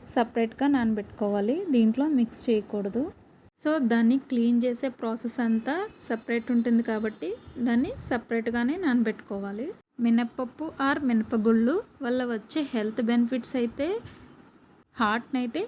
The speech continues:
హెల్దీగా ఉంచుతుంది, షుగర్ లెవెల్స్ని కూడా కంట్రోల్లో ఉంచుతుంది, ఇంకా స్కిన్ అయితే హెల్దీగా కూడా ఉంటుంది మినపప్పు వల్ల. ఇలా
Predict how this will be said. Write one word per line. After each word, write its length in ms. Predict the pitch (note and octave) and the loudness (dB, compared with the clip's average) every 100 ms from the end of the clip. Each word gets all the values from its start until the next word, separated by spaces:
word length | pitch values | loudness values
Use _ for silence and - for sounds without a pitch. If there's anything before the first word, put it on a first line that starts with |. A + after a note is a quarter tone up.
| - | -2
హెల్దీగా 460 | C4 A3+ G#3+ A#3 B3+ B3+ | 0 2 6 6 6 4
ఉంచుతుంది, 640 | A3+ A3 - A3+ G#3 G#3 D4 B4+ - _ - | 2 2 -4 -4 -2 -2 -2 -4 -10 _ -4
షుగర్ 300 | C4+ B3 B3+ C4 | 0 2 2 0
లెవెల్స్ని 440 | B3 B3+ A#3+ C4 B3 | 0 -2 2 2 4
కూడా 180 | A#3+ D#4 G4 - | 2 2 -2 0
కంట్రోల్లో 580 | A#3 A3+ A#3+ A#3+ B3 F#4 A4+ | 0 2 2 0 0 -2 0
ఉంచుతుంది, 600 | B3 A3+ - G#3 G3 B3 A4 - _ _ - A3+ | -2 -2 -4 -2 0 -2 -4 -8 _ _ 6 8
ఇంకా 200 | A3+ C#4+ - | 10 8 6
స్కిన్ 360 | - B3 A#3 B3+ | 6 8 10 10
అయితే 260 | B3+ B3 D#4 F4 | 8 10 8 10
హెల్దీగా 460 | B3 A3 A#3 A#3+ B3 C4 | 10 10 10 10 8 10
కూడా 160 | B3 D4 | 10 10
ఉంటుంది 440 | A#3+ A#3 A3+ G#3+ D#4+ F#4 C4 | 10 8 6 6 6 6 8
మినపప్పు 500 | A3+ A3+ A#3 - A3 G#3+ | 8 6 4 4 4 6
వల్ల. 200 | G#3 B3+ - - - _ - C4 | 6 4 0 -6 -20 _ -10 -2
ఇలా 160 | B3+ | 0